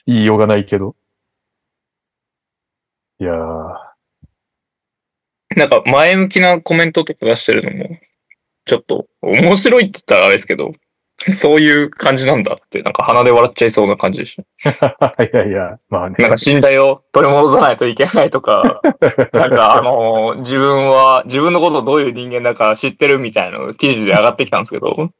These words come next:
Speaker 1: うん。
Speaker 2: 何を言ってるんだっていう気にはなっちゃう。
Speaker 1: <laughs> 読む気もしなかったな。い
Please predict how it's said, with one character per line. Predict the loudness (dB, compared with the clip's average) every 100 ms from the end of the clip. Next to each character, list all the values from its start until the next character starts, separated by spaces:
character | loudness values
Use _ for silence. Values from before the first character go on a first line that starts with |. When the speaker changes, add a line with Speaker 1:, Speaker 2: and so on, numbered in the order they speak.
| _ -8
Speaker 1:
う | -4 0
ん。 |
Speaker 2:
何 | 2 2 2
を |
言 | 2
っ | 0
て | 0
る | 2
ん | 2
だ |
っ | 0
て | -2
い | -6
う |
気 | -2
に | 0 2
は | 0
な | 0 0
っ |
ち | 0
ゃ |
う。 | -2 -6 -8 -10 _ -16
Speaker 1:
<laughs> | -10 -8 -6 -2
読 | 0 2
む | 0
気 | -4
も | -6
し | -4
な | -2
か | -2
っ | -4 -6
た | -8
な。 | -4 -4 -6 -10 _ _ _ _ _ _ _ _ _ _ _
い | -8